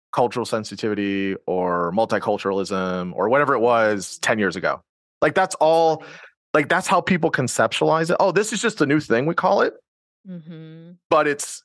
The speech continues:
Speaker 1: it's really just this. And other people are like, "Oh my God, this is Marxist smuggling into our current everyday." And it's like, "It's,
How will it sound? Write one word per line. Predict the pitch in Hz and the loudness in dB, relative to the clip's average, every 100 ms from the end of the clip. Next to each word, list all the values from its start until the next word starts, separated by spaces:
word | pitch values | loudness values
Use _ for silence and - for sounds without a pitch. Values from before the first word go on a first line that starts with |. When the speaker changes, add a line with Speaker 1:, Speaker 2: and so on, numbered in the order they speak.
| - | -6
Speaker 1:
it's | - | -4
really | 151 175 151 | 0 2 2
just | 107 131 - | 0 -2 -2
this. | 120 160 85 - - - - | 0 2 0 -4 -12 -6 0
And | 120 | 2
other | 165 208 | 4 2
people | 165 127 117 | 0 -2 0
are | 110 | 2
like, | 104 95 - _ - | 2 0 -2 _ 0
"Oh | 117 | 0
my | 110 104 | 0 -2
God, | 107 101 95 | -2 -4 -4
this | 104 - | -8 -6
is | 104 90 | -6 -6
Marxist | 98 98 104 98 - 98 - | -6 -2 -2 -2 -6 -6 -6
smuggling | - 101 98 101 98 | -6 -4 -2 -4 -6
into | 104 101 107 | -6 -4 -2
our | 95 | -2
current | - - 101 101 | -2 0 0 0
everyday." | 98 98 95 98 | 0 0 0 -2
And | |
it's | 107 156 | -2 -4
like, | 165 | -4
"It's, | 190 - | -6 -12